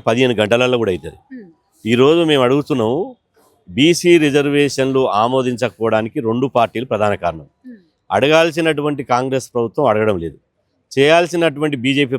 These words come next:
Speaker 1: ప్రభుత్వం చేయడం లేదు. ఇవాళ బీజేపీ ప్రభుత్వము ఇవాళ బీసీ ప్రధానమంత్రి అని చెప్పి సన్నాయి నొక్కులు నొక్కుతూ ఇక్కడ కిషన్ రెడ్డి గారు ఇవాళ ఎన్నికలు, వెంటనే ఎన్నికల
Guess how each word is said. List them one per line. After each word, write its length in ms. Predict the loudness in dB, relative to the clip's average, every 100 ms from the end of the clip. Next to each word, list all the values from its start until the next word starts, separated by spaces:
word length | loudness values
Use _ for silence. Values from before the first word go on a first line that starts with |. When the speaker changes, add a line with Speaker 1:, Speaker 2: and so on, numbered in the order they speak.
| -2
Speaker 1:
ప్రభుత్వం 340 | -4 -2 -6 -2
చేయడం 240 | -2 -2
లేదు. 140 | -4 -12 _ _ _ _ _ -2
ఇవాళ 220 | 2 4 4 4 2 -2 -14 -2
బీజేపీ 440 | 0 4 2 2 -2
ప్రభుత్వము 560 | -2 -2 -4 -2 0 2 0 -4 -12 _ _ _ _
ఇవాళ 200 | 0 0 -2 -6 -20 -6
బీసీ 300 | -2 -2 0 0
ప్రధానమంత్రి 560 | 2 2 2 0 -2 -2
అని 80 | -4 -6
చెప్పి 240 | -4 -4 -2
సన్నాయి 300 | 0 2 0
నొక్కులు 240 | -2 -2 -2
నొక్కుతూ 280 | -4 -4 -2 -2
ఇక్కడ 140 | -4 -4
కిషన్ 260 | -2 0 0
రెడ్డి 160 | 2
గారు 220 | 2 2 -2 -6 _ _ _ _
ఇవాళ 180 | 0 2 2
ఎన్నికలు, 340 | 2 2 0 2
వెంటనే 420 | 0 0 0 2 2 2 0
ఎన్నికల 280 | 0 0